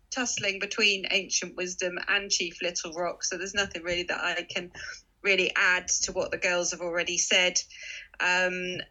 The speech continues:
but I would, I would push towards more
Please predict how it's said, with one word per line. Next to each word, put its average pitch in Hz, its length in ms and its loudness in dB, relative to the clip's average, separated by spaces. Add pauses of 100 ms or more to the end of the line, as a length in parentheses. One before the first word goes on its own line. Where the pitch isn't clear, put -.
(140)
but 190 300 2
I 185 320 2
would, 185 340 4 (540)
I 185 200 4
would 180 300 -4 (1200)
push - 320 2
towards 175 640 -2
more 170 500 2